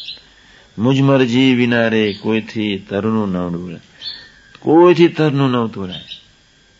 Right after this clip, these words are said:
ગુણાતાન સ્વામી વાતમાં લખી નાખ્યું, રસ્તે જતા હોય ને કોઈ આપત્તિ આવી ગઈ હોય તો, "લીલા ખડમાંથી હું રક્ષા કરીશ,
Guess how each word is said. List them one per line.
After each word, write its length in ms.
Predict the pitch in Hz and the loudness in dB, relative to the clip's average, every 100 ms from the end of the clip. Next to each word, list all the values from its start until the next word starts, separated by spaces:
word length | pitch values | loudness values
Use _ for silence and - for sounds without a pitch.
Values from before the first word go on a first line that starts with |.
| _ _ _ | _ _ _
ગુણાતાન 480 | 107 113 117 120 113 | -4 0 0 0 -2
સ્વામી 340 | 110 113 110 104 | -4 -4 -4 0
વાતમાં 380 | 104 104 101 | -2 -2 -6
લખી 200 | 104 101 | -8 -8
નાખ્યું, 360 | 104 104 95 98 - - - - - _ _ _ _ _ _ _ _ _ _ - | -6 -6 -8 -14 -16 -20 -20 -20 -20 _ _ _ _ _ _ _ _ _ _ 0
રસ્તે 420 | 123 139 - 139 | 2 2 0 2
જતા 340 | 123 120 131 | 2 2 2
હોય 380 | 131 127 131 127 | 2 2 2 2
ને 120 | 120 | -2
કોઈ 160 | 113 107 | -2 -2
આપત્તિ 480 | 101 120 110 123 110 | -2 -2 -6 -4 0
આવી 240 | 107 110 | 0 0
ગઈ 140 | 110 | -2
હોય 360 | 104 104 104 104 | -4 -4 -4 -4
તો, 120 | 101 | -6
"લીલા 380 | 90 101 107 104 | -8 -4 -2 -2
ખડમાંથી 600 | 104 110 107 104 104 101 | -4 -8 -6 -4 -4 -6
હું 140 | 98 | -8
રક્ષા 300 | 98 - 104 | -8 -8 -8
કરીશ, 320 | 95 98 90 | -8 -8 -8